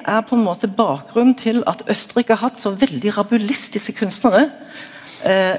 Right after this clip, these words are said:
eh, Thomas Bernard, Elfriede, Elfriede Jelinek, og disse Wiener-aksjonistene som var altså, altså veldig, eh, ekspressive, nesten som brutale, vanskelig å forstå uten å forstå denne bakgrunnen.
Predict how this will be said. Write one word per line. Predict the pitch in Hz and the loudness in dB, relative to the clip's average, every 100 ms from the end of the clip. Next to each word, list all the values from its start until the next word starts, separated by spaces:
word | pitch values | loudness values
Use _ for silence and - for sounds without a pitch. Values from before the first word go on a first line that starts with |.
| - | -2
eh, | 175 175 175 - | -2 -2 -4 0
Thomas | 233 220 220 | 2 2 2
Bernard, | 208 196 175 170 170 180 - | 2 2 4 4 4 0 0
Elfriede, | 196 220 240 220 208 202 202 202 - - | 2 2 0 0 4 4 2 -2 -16 2
Elfriede | 208 208 226 220 | 2 4 2 2
Jelinek, | 190 180 185 180 190 175 160 - - 180 _ | 2 0 0 -2 -4 -8 -14 -14 -16 -18 _
og | 214 262 | 4 6
disse | 220 214 254 247 247 185 | 2 0 2 2 0 -4
Wiener-aksjonistene | 170 240 277 - 202 226 214 - - 180 247 294 - - - | 4 6 8 4 -2 0 0 -2 -4 2 4 2 -2 -20 -12
som | - 220 233 | 0 4 4
var | 185 185 196 240 - | 4 4 4 4 2
altså, | 196 214 214 208 - | -2 0 0 0 -2
altså | - 226 | -4 -4
veldig, | 196 247 151 170 233 233 - | 0 0 0 2 2 2 2
eh, | 180 170 - | -2 0 0
ekspressive, | - - - 208 220 190 | -2 -4 -2 0 2 2
nesten | 190 220 202 | 2 0 -2
som | 196 185 | -4 -4
brutale, | 185 - 214 220 269 185 196 | -4 -4 2 4 4 2 -2
vanskelig | 185 254 175 - | 2 2 2 -4
å | 247 | -4
forstå | - - 277 294 | -6 0 2 2
uten | 185 214 | 0 -4
å | 208 | -2
forstå | 208 - 196 | -4 0 0
denne | 180 147 | 2 0
bakgrunnen. | 190 156 143 190 165 247 | 0 0 -2 -6 0 0